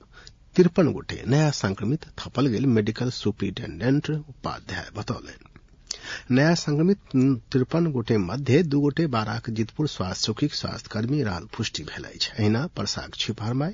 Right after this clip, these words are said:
गांवपालिका टिखुक एक गोटे आ पटेरबा सुगौली गांवपालिका वार्ड नंबर पाँचक तीन गोटे संक्रमित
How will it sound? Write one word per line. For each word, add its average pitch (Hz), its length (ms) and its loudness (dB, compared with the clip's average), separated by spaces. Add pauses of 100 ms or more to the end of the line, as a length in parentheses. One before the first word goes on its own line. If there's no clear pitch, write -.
गांवपालिका 101 580 -6 (440)
टिखुक 170 400 4
एक 101 220 2
गोटे 160 360 -4
आ 113 240 -6
पटेरबा 107 480 -4
सुगौली 104 360 -4
गांवपालिका 123 540 -6
वार्ड 110 200 2
नंबर 85 220 -8
पाँचक 110 320 -4 (100)
तीन 120 220 4
गोटे 92 300 -8
संक्रमित - 560 -10